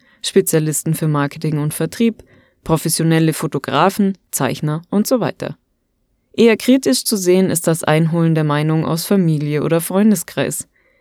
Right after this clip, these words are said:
Wenn die nämlich keine Ahnung haben, ist das Feedback eher frustrierend und entfremdet eventuell vom ursprünglichen Werk. Wenn man es dennoch wagt, dann nur mit einem klar formulierten Auftrag. Findest du das witzig,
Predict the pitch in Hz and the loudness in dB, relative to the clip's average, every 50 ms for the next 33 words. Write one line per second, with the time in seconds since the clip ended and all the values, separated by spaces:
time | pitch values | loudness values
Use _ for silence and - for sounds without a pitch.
0 | _ _ _ - - 160 160 156 - - 254 247 190 160 156 156 151 151 147 151 | _ _ _ -4 0 0 0 0 2 4 4 6 6 4 2 0 0 0 -2 -4
1 | - - - - - 190 202 220 226 214 - 233 226 202 165 160 151 156 151 151 | -6 -8 -10 -6 -2 2 4 4 4 2 2 2 2 2 2 2 2 0 0 2
2 | 165 196 196 - 165 160 - - 151 - - - - 196 185 - - 156 156 - | 2 0 0 0 -4 -6 -4 -6 -6 -6 -4 -4 -4 -4 -4 -2 -2 -2 -2 -4
3 | - - - 220 202 160 - - 147 147 - - - 170 175 175 170 160 160 - | -8 -4 0 2 2 2 2 -2 -8 -8 -8 -6 -4 0 2 2 2 2 0 -2
4 | _ _ - _ _ _ _ - 233 233 - - 196 190 - - 220 262 294 254 | _ _ -20 _ _ _ _ 0 0 2 2 0 0 0 2 2 4 4 4 4
5 | 185 - - 143 143 151 156 165 - 135 147 151 - - 160 160 - - 226 262 | 2 2 0 0 0 0 -2 0 -2 -2 -2 -2 -2 -2 -4 -4 0 2 2 2
6 | - - - 180 165 165 170 160 170 160 165 196 233 - - - - _ _ _ | 2 0 -4 -2 -2 -2 -2 0 -2 0 0 0 0 -2 -4 -10 -20 _ _ _
7 | _ _ _ _ _ - - 175 180 185 185 175 160 - 143 147 - - - - | _ _ _ _ _ -2 2 4 4 4 4 2 2 0 -2 -4 -4 -4 0 2
8 | 214 240 277 294 277 - - 175 170 160 185 196 - - - - - 160 160 175 | 2 4 4 2 2 0 2 2 2 2 2 -2 -4 -14 -12 -4 -2 0 2 4
9 | 190 220 226 208 180 165 - - - 147 147 147 143 143 - - - 170 165 165 | 4 6 6 4 4 2 0 -2 -2 -2 -2 -2 -4 -4 -6 -6 -4 -2 0 0
10 | 180 202 254 285 262 - - 214 214 214 214 208 208 214 202 - 208 185 - 240 | 2 2 2 0 0 0 0 2 2 4 4 4 4 4 2 0 0 0 2 0
11 | 254 - - - 135 - - - _ _ _ _ _ _ _ _ _ _ _ _ | 0 -2 -2 -4 -4 -4 -4 -8 _ _ _ _ _ _ _ _ _ _ _ _
12 | - - 185 175 175 165 - - 165 151 143 143 - - - - _ _ 185 170 | -4 -2 0 2 2 0 -2 -2 -2 -2 -2 -4 -4 -10 -12 -14 _ _ 0 2
13 | 196 190 175 - - 190 180 175 175 170 - - - | 2 2 2 0 2 4 4 2 2 -2 -8 -16 -20